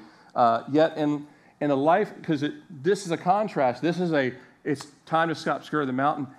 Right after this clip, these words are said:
and move forward, whereas Habakkuk says, "Wait patiently." They seem like a contrast, but actually they're in perfect harmony. Because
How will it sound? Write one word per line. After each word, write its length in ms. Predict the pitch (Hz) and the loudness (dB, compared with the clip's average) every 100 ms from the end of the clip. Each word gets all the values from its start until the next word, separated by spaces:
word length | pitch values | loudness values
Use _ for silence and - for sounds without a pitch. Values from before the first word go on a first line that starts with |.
| _ | _
and 200 | 135 131 | 0 2
move 260 | 139 147 131 | 2 0 -2
forward, 840 | - 190 233 214 117 101 101 117 - - | -2 2 4 4 4 2 0 -2 -8 -4
whereas 220 | 151 139 | 0 0
Habakkuk 500 | 143 131 165 190 151 | 0 2 2 0 -6
says, 240 | - 143 127 | -4 -2 -2
"Wait 520 | 110 123 147 151 - | -6 0 2 2 -2
patiently." 800 | - 190 233 - 135 120 98 82 - - _ | -6 -4 -4 -4 -6 -4 -4 -6 -12 -20 _
They 140 | 143 | 0
seem 280 | 139 - 202 | 0 0 0
like 140 | 180 151 | 0 0
a 100 | 135 | -2
contrast, 600 | 165 190 170 139 120 - | -2 -2 -2 -2 -2 -2
but 160 | 147 - | -8 -4
actually 560 | 165 202 - 165 143 127 - - - | -2 -2 -4 -2 -2 -2 -10 -14 0
they're 160 | 156 | 2
in 80 | 143 | 2
perfect 580 | 131 - 175 180 160 - | -2 -4 -2 -2 -4 -10
harmony. 540 | - 143 123 98 78 65 _ _ _ _ _ _ _ _ _ _ _ _ _ _ _ _ _ - | -8 -4 -2 -4 -10 -14 _ _ _ _ _ _ _ _ _ _ _ _ _ _ _ _ _ -8
Because 500 | 131 131 151 131 123 | -4 -2 0 0 -2